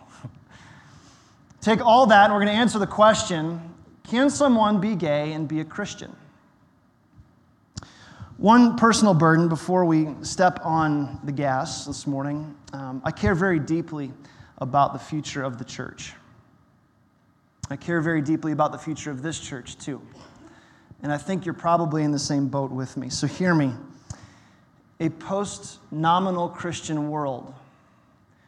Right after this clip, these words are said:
will not tolerate unequipped Christians. And I would be irresponsible and I would be negligent as a pastor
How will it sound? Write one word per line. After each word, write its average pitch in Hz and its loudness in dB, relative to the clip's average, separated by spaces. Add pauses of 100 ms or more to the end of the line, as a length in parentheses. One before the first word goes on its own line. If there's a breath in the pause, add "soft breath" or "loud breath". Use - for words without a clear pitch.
(160 soft breath)
will 170 -2
not 175 -2
tolerate 147 -4 (640)
unequipped 156 -6 (320)
Christians. - -12 (2500 soft breath)
And 139 -4
I 175 4
would 175 4
be 156 2 (540)
irresponsible 175 2
and 147 -6
I 151 -2
would 147 -4
be 143 0
negligent 147 0
as 131 -6
a 139 -6
pastor 135 -6